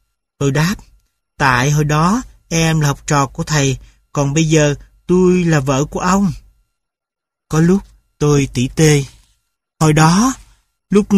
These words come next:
dò bài em, anh nghĩ thế nào?" Từ bục giảng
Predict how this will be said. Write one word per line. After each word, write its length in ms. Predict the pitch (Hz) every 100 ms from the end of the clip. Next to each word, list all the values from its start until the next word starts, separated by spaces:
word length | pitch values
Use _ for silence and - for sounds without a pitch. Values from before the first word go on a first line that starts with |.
| 185 180 175 165
dò 220 | 160 143
bài 260 | 139 135
em, 300 | 135 160 170 147 - _ _
anh 260 | - 170 160
nghĩ 100 | 147
thế 180 | 156 202
nào?" 360 | 180 143 139 - _ _ _ _ _ _ _ _ _ _ _ _ -
Từ 240 | 143 135
bục 160 | 127 117 -
giảng 420 | 131 101 151